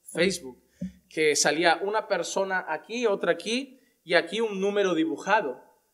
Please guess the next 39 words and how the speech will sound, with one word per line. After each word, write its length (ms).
Y 60
uno 160
decía, 320
"Es 100
un 140
seis", 800
otro 240
decía, 300
"Es 120
un 200
nueve", 680
y, 140
una, 280
y, 120
al, 280
y, 260
y 40
alguien 320
decía, 400
"¿No 160
ves? 500
No 200
es 120
un 120
seis 280
ni 120
un 120
nueve, 380
todo 240
depende 420
desde 240
dónde 300
se 160
mire". 420
Pero 220
alguien 340
con 160
más 240
luces 600